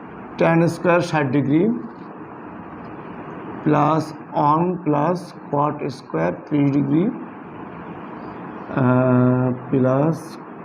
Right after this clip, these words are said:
কজ স্কয়ার ত্রিশ ডিগ্রি মান বের করতে হবে। আচ্ছা, ট্যান ষাট ডিগ্রি মান হচ্ছে রুট থ্রি, রুট থ্রি স্কয়ার করলাম প্লাস কট ত্রিশ ডিগ্রি মান হচ্ছে রুট থ্রি, সেটাও স্কয়ার করলাম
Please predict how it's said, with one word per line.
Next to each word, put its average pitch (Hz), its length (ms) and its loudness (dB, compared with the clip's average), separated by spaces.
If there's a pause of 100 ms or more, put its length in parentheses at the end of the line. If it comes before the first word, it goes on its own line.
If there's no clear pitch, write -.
কজ 127 280 2
স্কয়ার 156 540 0 (640)
ত্রিশ 131 160 4
ডিগ্রি 139 240 6
মান 131 200 4
বের 117 140 2
করতে 110 260 -8
হবে। 110 140 -6
আচ্ছা, 120 320 -4 (1080)
ট্যান 214 220 6
ষাট 214 180 4
ডিগ্রি 202 240 4
মান 214 160 6
হচ্ছে 208 200 4
রুট 190 360 4
থ্রি, 165 300 6
রুট 180 280 2
থ্রি 170 200 4
স্কয়ার 165 300 2
করলাম 165 520 4 (3500)
প্লাস 170 580 4 (600)
কট 196 180 2 (100)
ত্রিশ 190 200 4
ডিগ্রি 190 240 0
মান 190 200 4
হচ্ছে 185 260 2
রুট 175 300 4
থ্রি, 180 240 6
সেটাও 185 360 2
স্কয়ার 175 280 2
করলাম 165 460 4